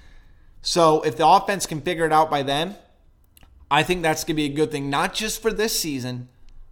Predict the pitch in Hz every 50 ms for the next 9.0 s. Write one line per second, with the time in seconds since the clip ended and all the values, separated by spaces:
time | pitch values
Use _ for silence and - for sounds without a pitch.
0 | - - - 180 170 - - 151 143 139 156 175 - - - - 151 135 127 120
1 | 131 127 - 160 160 170 185 190 185 - - - 196 196 175 180 175 - - -
2 | 208 202 180 - - - - - - - - - - - 160 160 165 160 - -
3 | 160 151 127 143 151 147 127 - 170 151 131 127 143 143 139 131 131 - 147 135
4 | 127 - 147 135 - - - 131 127 117 - - - - 147 135 127 127 120 -
5 | - 139 139 131 123 - 123 127 127 127 127 123 123 120 117 - 135 131 131 131
6 | 127 120 120 123 117 117 117 - - - - 120 113 107 110 98 92 82 - -
7 | - - - - - - - - - - _ - - - - - - - - -
8 | - - - - - _ _ - - - _ _ _ _ - _ 151 147 147 147